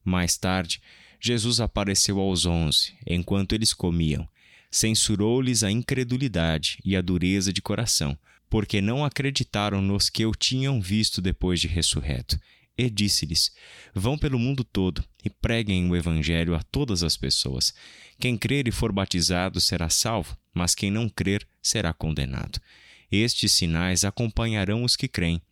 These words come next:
Em meu nome expulsarão demônios, falarão novas línguas,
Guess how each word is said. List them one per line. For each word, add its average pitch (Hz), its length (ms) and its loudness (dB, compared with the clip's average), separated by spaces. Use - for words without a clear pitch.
Em 90 100 2
meu 87 220 2
nome 110 400 2
expulsarão 90 720 0
demônios, 85 580 0
falarão 95 460 0
novas 92 400 0
línguas, 87 460 0